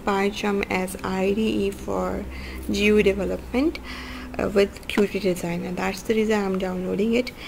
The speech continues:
So this is just a free thirty days trial. Okay, we need to, this is, this is for professional,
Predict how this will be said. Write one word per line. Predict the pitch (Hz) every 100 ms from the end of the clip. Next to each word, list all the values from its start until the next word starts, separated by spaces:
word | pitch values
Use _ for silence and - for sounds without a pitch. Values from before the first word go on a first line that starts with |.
| - - - - -
So | - - 202 202 208
this | 208 208 -
is | 214
just | 214 208
a | 220
free | - - - 220 233 247 254 254
thirty | - 220 240 233
days | 214 202
trial. | - - 185 175 202 269 - - - - - - - -
Okay, | 214 - 196
we | 202 233
need | 240 240 240
to, | 247 247 247 - - -
this | 214 220
is, | 220 214
this | 226 -
is | 220 -
for | 220 208
professional, | 208 202 196 190 - 196 240